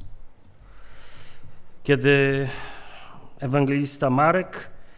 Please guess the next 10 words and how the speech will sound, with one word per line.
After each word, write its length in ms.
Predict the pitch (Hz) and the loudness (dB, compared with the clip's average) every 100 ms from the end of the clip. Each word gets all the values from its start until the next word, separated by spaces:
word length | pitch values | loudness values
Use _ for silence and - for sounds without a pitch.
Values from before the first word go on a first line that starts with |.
| - - - - - - 123 | -18 -18 -20 -20 -20 -18 -8
zwany 420 | 120 139 160 151 | 0 4 6 4
też 360 | 156 127 - | 2 -2 -4
prawdopodobnie 840 | - 143 131 131 147 147 139 135 131 | 4 6 6 8 8 8 6 4 4
Janem, 640 | 117 135 147 160 185 196 - - | 4 6 6 4 2 -2 -8 -6
Markiem, 560 | 131 147 165 - 180 165 | -2 0 0 -2 -6 -6
bo 100 | 147 | -4
prawdopodobnie 720 | 131 123 131 127 131 131 127 | -4 -2 -6 -4 -2 -2 -2
to 80 | 127 | -2
był 220 | 127 123 | -2 -2
właśnie 400 | 127 123 127 | -4 -4 -6